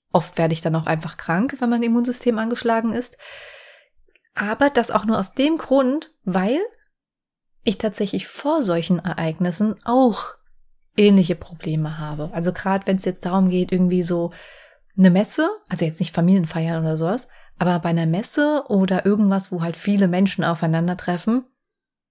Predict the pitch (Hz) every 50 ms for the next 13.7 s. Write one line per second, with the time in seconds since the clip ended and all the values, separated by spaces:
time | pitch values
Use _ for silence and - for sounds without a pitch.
0 | _ _ _ _ _ _ _ _ _ _ _ _ _ _ 190 185 185 185 190 190
1 | 185 - 185 - - - _ _ _ 226 226 240 226 233 226 208 185 175 170 196
2 | 254 277 - 247 226 202 208 196 - 185 - - 202 220 - - 185 170 165 170
3 | 214 277 - - - _ _ _ _ _ _ _ _ _ _ _ - 180 165 -
4 | - - - 180 165 - - _ _ _ 196 190 196 196 190 185 175 175 180 -
5 | 190 175 - 185 180 180 175 165 160 160 160 156 190 - - - 185 175 165 -
6 | 175 160 160 160 160 - _ 175 160 160 160 156 156 160 - - - 165 160 160
7 | 160 - - 190 247 247 - 190 175 170 160 - - 170 170 165 165 160 - -
8 | 202 220 220 - - - - - _ _ _ _ _ _ _ _ _ _ _ _
9 | 180 180 208 233 - - _ - 294 302 - - - 185 180 - - - 160 151
10 | 151 160 - _ 180 - - - 208 226 269 285 240 233 214 208 190 220 254 269
11 | - 285 247 - - 190 185 196 240 - 302 277 202 196 202 208 196 190 175 220
12 | 254 285 285 - - 202 202 202 233 254 240 226 220 - 190 190 - - 233 240
13 | 247 220 196 220 233 - - 185 165 170 170 185 214